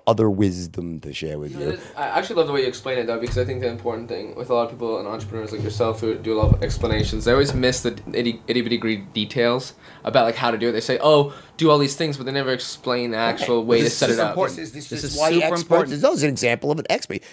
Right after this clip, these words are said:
Speaker 1: You're an expert at what you do, and it's obvious, and I love that. I'm not even the least bit offended. I think it's great.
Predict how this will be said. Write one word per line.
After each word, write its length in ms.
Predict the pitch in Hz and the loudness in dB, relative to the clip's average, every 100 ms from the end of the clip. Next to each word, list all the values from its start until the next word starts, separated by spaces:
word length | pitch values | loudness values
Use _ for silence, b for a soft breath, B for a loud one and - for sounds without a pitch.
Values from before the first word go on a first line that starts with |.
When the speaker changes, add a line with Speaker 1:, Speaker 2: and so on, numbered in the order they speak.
| - | 0
Speaker 1:
You're 140 | 113 | 4
an 80 | 147 | 4
expert 320 | - - - 143 | 2 -2 2 2
at 80 | 104 | 2
what 160 | 107 | 0
you 80 | 120 | 0
do, 220 | 120 277 | 2 2
and 80 | 104 | 0
it's 120 | - - | 0 0
obvious, 460 | 330 208 67 - | 0 -2 -6 -2
and 80 | 113 | 2
I 40 | |
love 280 | 117 160 156 | 4 4 4
that. 160 | 87 87 | 2 2
I'm 100 | 123 | 2
not 120 | 135 | 2
even 140 | 123 | 0
the 60 | 117 | -2
least 240 | 127 202 - | -4 -6 -8
bit 80 | |
offended. 140 | 80 90 | -10 -6
I 120 | 92 | -6
think 80 | 120 | -6
it's 100 | 87 | -4
great. 320 | 127 147 | -4 -4